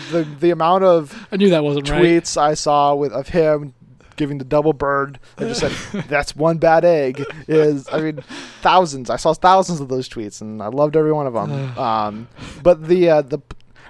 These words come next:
Speaker 1: I agree with you about Zazie Beetz. I wish
Speaker 2: Yeah.
Speaker 1: we'd seen more, especially 'cause her power set could present itself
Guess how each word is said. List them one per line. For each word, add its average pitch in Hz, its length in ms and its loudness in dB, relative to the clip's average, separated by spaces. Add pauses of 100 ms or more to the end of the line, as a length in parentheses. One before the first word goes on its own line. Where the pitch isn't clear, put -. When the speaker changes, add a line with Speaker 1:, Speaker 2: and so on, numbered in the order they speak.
Speaker 1:
I 147 120 2
agree 160 220 2
with 185 160 8
you 185 80 2
about 165 220 4
Zazie 160 280 2
Beetz. 165 400 -4
I 123 120 -4
wish 143 140 0
Speaker 2:
Yeah. 143 80 -4
Speaker 1:
we'd 147 100 -4
seen 147 180 -4
more, 147 320 2
especially 185 380 2
'cause 196 240 2
her 165 100 6
power 165 320 4
set 220 400 0
could - 260 0
present 156 320 0
itself 143 380 0